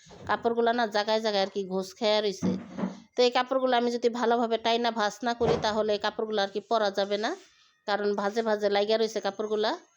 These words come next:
তো যাই হোক, আমার ভিডিওটা না টেনে সম্পূর্ণ ভিডিওটা দেখতে থাকুন, পাশেই থাকুন। ভালো লাগলে অবশ্যই একটা লাইক, সাবস্ক্রাইব করে দিবেন। তো দেখতে থাকুন সম্পূর্ণ ভিডিওটা,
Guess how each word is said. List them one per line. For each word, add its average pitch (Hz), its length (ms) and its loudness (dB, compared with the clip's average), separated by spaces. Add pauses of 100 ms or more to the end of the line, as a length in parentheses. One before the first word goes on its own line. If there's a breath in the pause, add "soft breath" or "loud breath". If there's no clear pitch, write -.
(400 soft breath)
তো 311 100 2
যাই 277 280 2
হোক, 277 240 2
আমার 247 220 0
ভিডিওটা 247 440 0
না 233 180 0
টেনে 247 280 -2
সম্পূর্ণ 240 500 -4
ভিডিওটা 226 460 0
দেখতে 220 280 -4
থাকুন, 220 320 -6
পাশেই 220 360 -4
থাকুন। 233 320 -6 (520 loud breath)
ভালো 220 360 0
লাগলে 233 300 0
অবশ্যই 269 420 -2
একটা 247 200 -2
লাইক, 208 200 -2
সাবস্ক্রাইব 214 520 -6
করে 214 180 -2
দিবেন। 214 280 -2 (560 loud breath)
তো 220 80 -6
দেখতে 277 340 0
থাকুন 277 320 -2
সম্পূর্ণ 269 500 -2
ভিডিওটা, 247 500 0